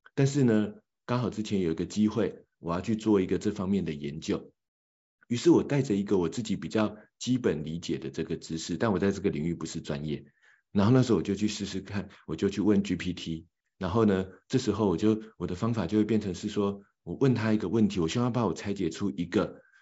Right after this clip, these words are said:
这个针对某个问题用敏捷管理想办法去解决的时候，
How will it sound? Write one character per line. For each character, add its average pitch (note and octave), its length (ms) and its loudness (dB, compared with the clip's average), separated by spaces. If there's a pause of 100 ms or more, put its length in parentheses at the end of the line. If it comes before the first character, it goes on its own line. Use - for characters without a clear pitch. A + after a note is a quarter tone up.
(140)
这 A2+ 100 0
个 G2 460 0 (380)
针 A#2+ 160 2
对 B2+ 140 4
某 F#2 140 4
个 D#2+ 140 -2
问 G#2+ 240 2
题 E2 400 -6
用 G#2+ 120 2
敏 E2+ 160 -2
捷 F2 160 -4
管 E2+ 220 -2
理 E2 140 0
想 D2+ 260 -6
办 G#2 140 0
法 E2+ 60 0
去 G#2 140 2
解 D#2+ 280 0
决 D#2 160 -2
的 E2+ 100 -2
时 - 160 -6
候， F#2 300 -2